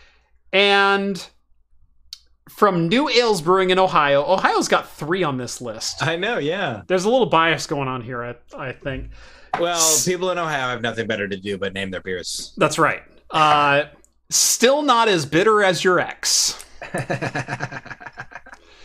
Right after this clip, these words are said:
Speaker 1: So here's the complete list up on screen. Uh, so yeah, I was not swearing. That is Up Schitt's Creek at number two.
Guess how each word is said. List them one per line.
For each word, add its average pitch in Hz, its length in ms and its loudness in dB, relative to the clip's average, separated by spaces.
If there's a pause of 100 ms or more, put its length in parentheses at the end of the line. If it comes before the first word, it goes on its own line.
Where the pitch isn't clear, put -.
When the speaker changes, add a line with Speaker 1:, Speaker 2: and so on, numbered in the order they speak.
(220)
Speaker 1:
So 214 240 2
here's 202 300 4
the 208 300 2
complete 202 420 -2
list 196 460 2
up 180 180 2
on 160 180 2
screen. 151 720 -4
Uh, 139 400 2
so - 160 -4
yeah, 160 260 4
I 160 120 0
was 170 140 0
not 220 160 2
swearing. 185 400 2
That 170 120 4
is 170 220 -2
Up 220 180 2
Schitt's - 400 -2
Creek - 520 -4
at 175 180 0
number 170 220 -2
two. 151 340 -6